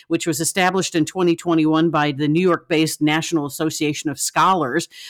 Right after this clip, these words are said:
to push back against, against political correctness, climate change, sixteen nineteen Project, and affirmative action.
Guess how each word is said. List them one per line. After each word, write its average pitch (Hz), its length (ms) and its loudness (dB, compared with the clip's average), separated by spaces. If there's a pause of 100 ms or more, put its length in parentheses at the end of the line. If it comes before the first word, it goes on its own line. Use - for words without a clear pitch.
(100)
to 156 80 -4
push - 300 -4
back 151 280 -2
against, 143 480 -2
against 151 360 -2 (180)
political 147 440 -4
correctness, 208 600 0
climate 180 400 0
change, 170 400 2
sixteen 170 440 -2
nineteen 165 440 2
Project, 165 500 0
and 151 140 0
affirmative 151 560 -2
action. 143 520 -6